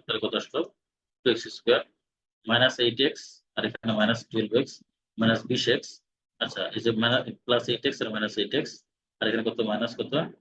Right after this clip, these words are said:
টুয়েলভ এক্স। আচ্ছা, গেল। এরপরে ষোলো প্লাস, আর এখানে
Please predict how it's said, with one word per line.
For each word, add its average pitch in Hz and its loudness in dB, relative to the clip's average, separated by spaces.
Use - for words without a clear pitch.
টুয়েলভ 107 6
এক্স। - -20
আচ্ছা, 104 -8
গেল। 104 -4
এরপরে 113 0
ষোলো 120 2
প্লাস, 113 4
আর 110 0
এখানে 117 0